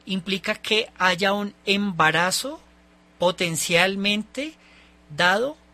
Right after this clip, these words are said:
a ser, a terminar, perdón, en un aborto. Lo repito, un embarazo que potencialmente va a terminar en un aborto.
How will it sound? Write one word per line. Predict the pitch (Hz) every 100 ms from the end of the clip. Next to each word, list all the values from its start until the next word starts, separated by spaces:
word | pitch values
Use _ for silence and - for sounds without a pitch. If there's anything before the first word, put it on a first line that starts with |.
| _ _ _
a | 156
ser, | 160 170 185 254 -
a | 165
terminar, | 175 170 165 160 247
perdón, | - 175 190 -
en | 170
un | 160 160
aborto. | 160 151 151 139 - - - _ _ _ - _ _ _ _ -
Lo | 151
repito, | 143 185 175 226 -
un | 180 185
embarazo | 202 196 175 208 220 262
que | 214
potencialmente | 196 190 175 156 170 156 180 220 208
va | 170 160
a |
terminar | 185 185 170 156 156 254 - _ _ _ _ _ -
en | 156
un | 147 147
aborto. | 139 135 127 135 -